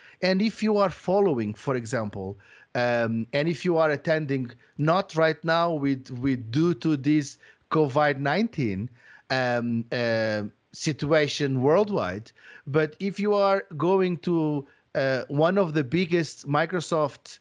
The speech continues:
or the bigger Microsoft cert-, uh, um, events, you have, like, tips and tricks regarding, uh, these exams. So we were, uh, I was at,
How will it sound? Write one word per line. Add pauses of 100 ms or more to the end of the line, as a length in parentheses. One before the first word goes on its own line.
(240)
or
the
bigger
Microsoft
cert-, (320)
uh,
um, (100)
events, (320)
you
have,
like,
tips
and
tricks
regarding, (380)
uh,
these
exams.
So (260)
we
were,
uh,
I
was
at,